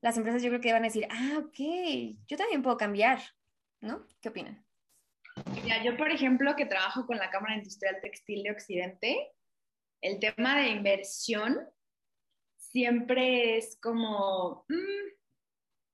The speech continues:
Speaker 2: quiero invertir en hacer mis producciones más circulares y en manejar materiales que sean biodegradables o regenerativos", y ahí entra mucho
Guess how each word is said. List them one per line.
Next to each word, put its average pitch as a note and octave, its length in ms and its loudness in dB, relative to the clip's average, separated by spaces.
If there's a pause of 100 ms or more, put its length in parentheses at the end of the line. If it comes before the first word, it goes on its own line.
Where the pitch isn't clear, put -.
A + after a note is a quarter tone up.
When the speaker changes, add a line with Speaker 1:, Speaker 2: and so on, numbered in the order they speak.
Speaker 2:
quiero C4+ 280 4
invertir D4+ 760 4
en B3+ 180 4
hacer B3 460 0
mis C4+ 460 2 (720)
producciones A#3 760 -2
más A3 200 0
circulares G3+ 840 0
y G3+ 40 -10
en F#3 100 -10
manejar G3 600 -6
materiales F#3+ 680 -2 (100)
que F3+ 60 -8
sean F#3+ 400 -4 (340)
biodegradables F#3+ 1120 2
o F#3 60 -10
regenerativos", F#3 1080 -2
y - 100 -2
ahí G#3 260 2
entra A#3+ 260 0
mucho A3+ 760 -4